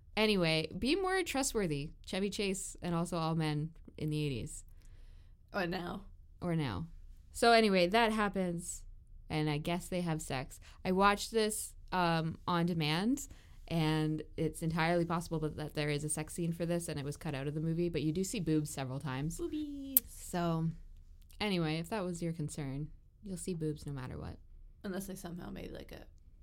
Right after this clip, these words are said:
Speaker 2: P G rated one.
Speaker 1: And then you'll see the boobies. It's just that it's got little golf balls over the nipples.
Speaker 2: Yeah. Full golf ball boobs, I think.
Speaker 1: Yeah.
Speaker 2: You take off your top. Big golf balls.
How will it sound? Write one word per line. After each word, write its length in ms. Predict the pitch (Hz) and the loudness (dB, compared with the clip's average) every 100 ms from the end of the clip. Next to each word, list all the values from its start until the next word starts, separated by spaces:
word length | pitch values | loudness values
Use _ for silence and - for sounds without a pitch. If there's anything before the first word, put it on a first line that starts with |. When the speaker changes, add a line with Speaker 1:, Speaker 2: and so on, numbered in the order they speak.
| - - - - | -20 -20 -20 -10
Speaker 2:
P 200 | - 165 | -6 -6
G 220 | 170 170 | -6 -8
rated 360 | 170 170 165 - - - - - - - - - | -8 -10 -12 -14 -18 -20 -20 -18 -16 -18 -20 -18
one. 320 | - 190 196 175 - - | -10 -8 -8 -10 -14 -4
Speaker 1:
And 160 | 196 202 | 2 4
then 160 | 208 | 6
you'll 120 | 202 208 | 4 4
see 160 | 208 | 4
the 100 | 190 | 4
boobies. 360 | 170 165 165 156 | 4 4 2 0
It's 140 | - | -4
just 160 | - 151 | -6 -4
that 140 | 143 127 | -2 -2
it's 120 | 156 | -4
got 160 | 143 - | -4 -2
little 160 | 165 | -2
golf 240 | 156 156 - | -2 -6 -6
balls 200 | 156 156 | -6 -4
over 180 | 156 160 | -4 -4
the 60 | |
nipples. 480 | 139 - - 73 - - | -6 -6 -10 -12 -14 -12
Speaker 2:
Yeah. 180 | - - - - - - - - | -12 -12 -18 -20 -20 -20 -20 -12
Full 180 | - 190 | -8 -6
golf 280 | 151 151 156 | -4 -6 -8
ball 160 | - - | -10 -8
boobs, 300 | - 139 147 | -8 -8 -10
I 60 | - | -14
think. 380 | - - - - - - - - - | -14 -16 -16 -18 -20 -20 -20 -20 -10
Speaker 1:
Yeah. 180 | 147 107 - - - - - - - | -8 -8 -14 -18 -18 -20 -20 -18 -14
Speaker 2:
You 120 | 156 | -10
take 240 | - - | -8 -8
off 120 | 143 | -8
your 100 | - | -8
top. 280 | 160 - 214 - - - - - - - - | -8 -8 -10 -14 -18 -20 -20 -20 -20 -20 -6
Big 160 | 208 165 | -4 -2
golf 240 | 151 151 | -4 -6
balls. 460 | - - - - | -10 -14 -14 -18